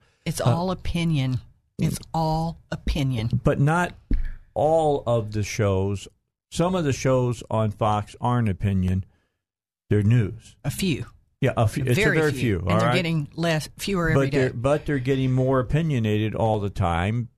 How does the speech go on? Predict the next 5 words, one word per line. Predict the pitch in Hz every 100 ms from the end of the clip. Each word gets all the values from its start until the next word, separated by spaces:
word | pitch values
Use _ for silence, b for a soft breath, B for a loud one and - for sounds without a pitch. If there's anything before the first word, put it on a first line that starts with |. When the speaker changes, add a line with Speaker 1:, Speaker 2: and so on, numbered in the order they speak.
| -
Speaker 2:
because | 123 - 107 110 110 - _ _
why? | - 80 85 110 170 139 - _ _ _ _ _ -
That's | 98 90 107 110 131 156 - - - _
what | 98 92 107 113 120 - - _ _
sells. | - - 120 110 85 - 50 - -